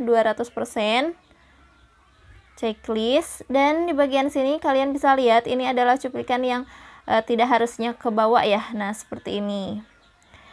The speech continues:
Jadi aku mau langsung aja crop ya guys. Eh, klik di bagian videonya. Kita atur-atur sampai mana. Nah, di bagian sini aku langsung klik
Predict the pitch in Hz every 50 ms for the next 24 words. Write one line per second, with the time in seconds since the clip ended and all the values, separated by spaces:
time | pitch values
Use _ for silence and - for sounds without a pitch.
0 | - - _ _ - 226 254 294 294 277 277 - 302 285 285 269 269 262 254 262
1 | 254 - 254 233 - 226 233 220 254 277 - - - - 277 311 302 - - 254
2 | 233 214 202 208 208 214 226 262 320 - - - - - - - - - - -
3 | - - - - - - - _ _ _ _ _ _ - 233 226 226 220 220 -
4 | 254 262 - 247 240 220 226 220 214 220 214 - - 233 196 214 208 208 - -
5 | 208 214 220 233 254 277 320 359 466 - - - - - _ - - _ - _
6 | _ - _ _ _ _ _ - - 226 214 226 - - 226 226 - 220 - 208
7 | 214 - 240 269 269 - 240 226 226 220 214 214 214 208 214 214 226 233 254 285
8 | 453 480 - - _ _ _ _ _ _ _ _ _ _ _ _ _ _ - -
9 | _ _ - _ _ - - - - _ _ - 226 226 226 226 220 214 214 233
10 | 226 208 226 220 220 226 226 - 233 220 226 247 269 302 330 320 - 254 262 254
11 | - - 294 302 311 320 320 320 285 269 269 277 - 294 277 277 277 285 277 _
12 | - 294 294 320 320